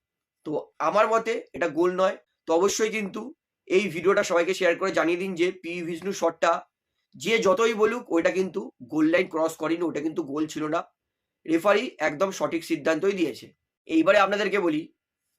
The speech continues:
হিরোসি ইস্ট বেঙ্গলের এমন এক স্ট্রাইকার যে দু হাত দূরত্ব থেকে ফ্রি হেডার গোলকিপারের হাতে মারে। হিরোসিকে খেলানোর থেকে আমি মনে করি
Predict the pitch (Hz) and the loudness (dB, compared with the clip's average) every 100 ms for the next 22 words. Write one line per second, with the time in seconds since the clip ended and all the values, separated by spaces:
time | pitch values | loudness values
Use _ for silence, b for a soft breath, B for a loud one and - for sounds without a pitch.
0 | _ _ _ _ - 170 220 254 202 185 | _ _ _ _ -10 -2 4 4 2 -6
1 | - 185 190 165 202 208 208 208 175 180 | -8 -8 -8 -4 -2 0 0 2 2 2
2 | 208 202 190 180 175 165 151 - _ _ | 0 0 0 0 2 2 0 -4 _ _
3 | _ _ _ - 131 220 175 131 220 226 | _ _ _ -12 -2 -2 -2 -6 -2 4
4 | 254 185 190 220 240 247 240 190 196 - | 4 2 -4 -4 0 0 0 0 0 -2
5 | - _ - 202 240 233 214 185 180 - | -10 _ -14 -6 -2 2 4 4 2 -2
6 | _ _ _ _ _ _ 135 156 214 208 | _ _ _ _ _ _ -4 2 2 2
7 | 214 254 247 214 170 196 120 - - _ | 0 2 4 2 0 0 -2 -6 -14 _
8 | _ _ _ _ _ _ _ _ _ _ | _ _ _ _ _ _ _ _ _ _
9 | _ _ _ - 185 240 254 254 240 214 | _ _ _ -8 -2 -2 0 -2 2 0
10 | 233 233 233 233 226 220 226 208 214 247 | 0 -2 -4 -2 -2 -2 0 0 0 -2